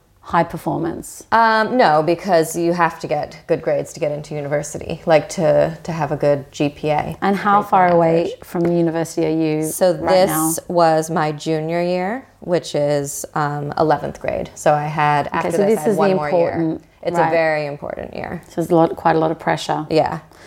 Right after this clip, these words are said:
Speaker 1: And it's so funny that you were so tired. Like, I think
Speaker 2: <laughs> I don't know why I was so tired all the time.
Speaker 1: I was,
Speaker 2: That's
Speaker 1: I
Speaker 2: all
Speaker 1: was
Speaker 2: I
Speaker 1: at
Speaker 2: talk
Speaker 1: a, I was
Speaker 2: about.
Speaker 1: reading something the other day about how your whole body clock changes when you're a teenager.
Speaker 2: Yeah.
Speaker 1: And that, like, even if you're, like, a morning person,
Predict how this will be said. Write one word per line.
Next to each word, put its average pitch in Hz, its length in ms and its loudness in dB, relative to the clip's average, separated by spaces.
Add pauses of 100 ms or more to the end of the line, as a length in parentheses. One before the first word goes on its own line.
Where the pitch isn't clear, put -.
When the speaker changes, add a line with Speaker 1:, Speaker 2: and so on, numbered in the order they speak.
(400)
Speaker 1:
And 233 120 4
it's - 140 -2
so 285 120 -2
funny 294 260 2
that 285 120 4
you 240 100 6
were 226 80 6
so 214 220 2
tired. 196 480 0
Like, 180 180 2
I 226 60 4
think 262 440 4
Speaker 2:
<laughs> - 100 -16
I 359 40 6
don't 359 140 -4
know 370 100 0
why 196 360 -2
I - 40 2
was 175 180 -4
so 285 160 -2
tired 254 480 0
all 170 120 -2
the 180 100 -8
time. 220 280 -10 (120)
Speaker 1:
I 262 140 2
was, 311 340 2
Speaker 2:
That's - 200 -16
Speaker 1:
I 247 120 2
Speaker 2:
all 269 140 4
Speaker 1:
was 247 120 0
Speaker 2:
I 254 60 2
Speaker 1:
at 262 40 2
Speaker 2:
talk 277 120 4
Speaker 1:
a, - 100 -2
I 247 60 4
was 247 180 2
Speaker 2:
about. 226 100 0
Speaker 1:
reading 254 280 4
something 190 260 -2
the 185 80 2
other 175 160 2
day 180 220 4
about 175 220 0
how 170 320 0 (380)
your 190 140 2
whole 190 160 2
body 175 320 2
clock 202 240 -4
changes 196 400 -2
when 190 100 0
you're 175 120 0
a 165 40 -2
teenager. 170 680 0
Speaker 2:
Yeah. 180 360 0 (360)
Speaker 1:
And 180 260 0
that, 170 320 2
like, 170 180 2
even 180 260 2
if 175 120 0
you're, 170 80 0
like, 156 160 -4
a 170 40 0
morning 160 340 0
person, 160 580 -6